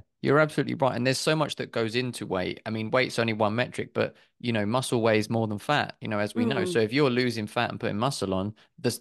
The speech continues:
Speaker 1: the scale could not move, but in a picture, you might look like a different person.
Speaker 2: Yes, yeah.
Speaker 1: A-,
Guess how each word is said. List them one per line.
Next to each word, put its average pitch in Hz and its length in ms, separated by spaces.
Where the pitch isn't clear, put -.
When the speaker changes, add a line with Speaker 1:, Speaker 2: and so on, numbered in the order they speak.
Speaker 1:
the 123 120
scale 156 360
could 113 200
not 110 140
move, 107 400
but - 120
in 120 100
a 107 60
picture, - 360
you 110 180
might 113 200
look 117 200
like 107 180
a 117 40
different 110 380
person. 165 440
Speaker 2:
Yes, 190 680
yeah. 170 360
Speaker 1:
A-, 165 40